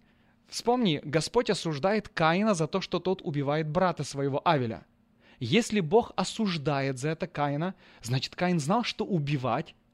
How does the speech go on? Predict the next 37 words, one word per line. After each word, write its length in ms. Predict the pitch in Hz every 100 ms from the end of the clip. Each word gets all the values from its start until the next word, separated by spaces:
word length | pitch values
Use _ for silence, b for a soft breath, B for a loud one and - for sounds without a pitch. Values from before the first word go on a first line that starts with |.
| _
это 220 | 113 127
грех. 440 | 139 247 262 110 - _ _ _ -
А 100 | 143
"не 120 | 160
убей" — 460 | 160 131 127 139 185
это 260 | 131 127 127
одна 240 | 117 131
из 120 | 143 139
заповедей 460 | 156 156 143 175
Божьих. 460 | 202 277 214 - - _ B B B
И, 320 | 160 196 208 160
э, 200 | 165 160
мы, 280 | 175 247
э, 320 | 254 - 147 147
вот, 360 | 190 214 -
про-, 200 | 190 190 170 160
э, 20 |
следя 460 | - 185 180 226 196
за 160 | 165
жизнью 500 | 143 202 254 196 190
народа 360 | 170 175 185 175
Божьего, 380 | 196 233 190 175
мы 160 | 185
найдем 440 | 208 220 202 233 202 B
все 380 | - - 240 254
заповеди. 500 | 202 175 170 151 139 B B
Интересная 640 | 170 220 233 233 214 214
деталь. 380 | 190 208 180 131
Народ 260 | 143 202 214
израильский 600 | 170 196 208 180 - 160
вышел 300 | 202 - 226
из 180 | 202 180
Египта, 580 | 196 147 151 - 160 160 B B B B
идут 320 | 143 220 214
уже 200 | 190 208
по 120 | 190
пустыне, 600 | 165 220 - 160 160